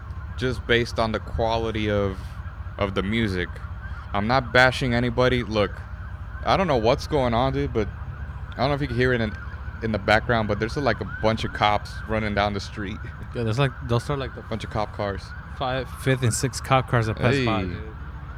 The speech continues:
Speaker 1: There's a constable that just drove through here. We should probably get going in a little bit. <laughs>
Speaker 2: Yeah.
Speaker 1: Um.
Speaker 2: Wait, where did, where did the constable came from? 'Cause I never s-, I
Speaker 1: Oh,
Speaker 2: never
Speaker 1: he
Speaker 2: s-,
Speaker 1: came in.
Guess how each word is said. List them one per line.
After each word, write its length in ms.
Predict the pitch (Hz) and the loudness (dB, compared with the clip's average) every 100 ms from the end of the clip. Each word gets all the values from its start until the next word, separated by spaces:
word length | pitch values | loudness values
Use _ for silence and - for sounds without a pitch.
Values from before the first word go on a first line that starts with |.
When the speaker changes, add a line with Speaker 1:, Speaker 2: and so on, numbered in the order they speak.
| - - - - - | -12 -12 -12 -12 -2
Speaker 1:
There's 180 | 107 127 | 0 0
a 60 | |
constable 460 | - 123 135 113 104 | 2 0 2 2 4
that 80 | 104 | 4
just 260 | 104 - | 0 -4
drove 300 | - 110 98 | 2 2 2
through 180 | 117 127 | 0 0
here. 260 | 107 98 92 - - - - | 2 0 -4 -8 -12 -12 -6
We 60 | 123 | -4
should 120 | - | -2
probably 240 | 139 120 | 0 0
get 160 | 113 101 | 2 0
going 240 | 110 131 | 0 0
in 60 | 107 | 2
a 60 | 104 | 0
little 120 | 123 | 0
bit. 140 | 107 - - - - | -2 -4 -8 -10 -10
<laughs> 360 | - - 127 | -10 -10 -10
Speaker 2:
Yeah. 280 | 127 120 107 92 - - - - - - - - - - - | -10 -8 -8 -8 -12 -14 -14 -14 -14 -14 -14 -14 -14 -16 -8
Speaker 1:
Um. 460 | 104 98 92 90 85 - - - - - - - - - - - - | -2 -2 -2 -6 -10 -14 -16 -16 -16 -16 -16 -16 -16 -16 -16 -18 -10
Speaker 2:
Wait, 180 | 120 123 | -4 -2
where 160 | 110 131 | 0 -2
did, 320 | - 123 - | -2 -4 -4
where 160 | 110 | -6
did 200 | 135 135 | -4 -4
the 80 | 123 | -6
constable 440 | - 117 120 113 101 | -4 -4 -2 -4 -4
came 240 | 123 117 | 0 2
from? 140 | 110 | 0
'Cause 120 | 95 104 | -2 0
I 60 | |
never 140 | 117 117 | 2 2
s-, 100 | - | 0
I 80 | |
Speaker 1:
Oh, 40 | 117 | 2
Speaker 2:
never 120 | 120 | 6
Speaker 1:
he 40 | 147 | 6
Speaker 2:
s-, 80 | |
Speaker 1:
came 200 | 151 117 | 4 2
in. 160 | 95 107 | 2 -2